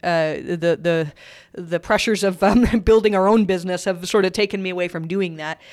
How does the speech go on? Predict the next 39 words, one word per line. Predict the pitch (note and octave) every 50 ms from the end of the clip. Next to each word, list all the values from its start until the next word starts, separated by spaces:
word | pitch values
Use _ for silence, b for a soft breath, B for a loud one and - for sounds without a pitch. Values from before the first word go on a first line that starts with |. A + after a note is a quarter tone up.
| B B B B B B -
But | F3+ A3+ A#3 A#3+ A#3 -
let's | G#3+ C4+ C4 C4+ C4 -
say | D4 C#4+
I | B3+ A#3
did | A3 F#3 A3 C4 C#4 A3
publish | - A#3 A3+ G3+ G#3 G3 -
an | G3 F#3+
article | F#3 F3+ F3+ F#3 - - F#3 F3+ F3 E3+ E3+ - -
and | F#3 F3+ F3
it, | F3 E3+ -
it | G3 F#3+ - - F3+
got | - G3 F#3
published | - F#3+ F#3 F3 F#3 F3 - F3+
on | E3+
SEMrush, | E3+ - - F#3 F3+ F3 E3+ E3+ E3+ - - - -
and | - F#3 F#3
maybe | F#3+ G3 G3 G#3 G#3
it | -
had | G3+ G3 F#3
a | F#3
link | F3 F3+ F#3 F#3 - -
back | - F3 E3+ - -
to | F3
my | E3+ E3 E3+ E3+
website. | D3+ E3 E3+ E3+ - - - D#3 D#3+ - - B B B B B B B B
Whenever | B G#3+ A3+ C4+ D4+ C#4 C#4
that | A#3+ A3 F#3
happens, | G3 A3+ B3+ C4 C4+ - - F#3 F3 F3 D#3 - - _ _ _ -
people | - B3+ A#3 - G3+
click | - - C#4+ D4+ -
on | A#3+ G3+ F3
that | E3+ E3 D3 -
link | - F3 E3+ E3 E3 D#3+ - - _ -
and | F#3 F3+ F3+ F3 F3 -
some | - - A3+ A#3
of | B3
them | A#3+ A#3 G3
become | F#3 - - G#3+ F#3+
customers | - - C4 - - - D#3 C#3+ C3 - - -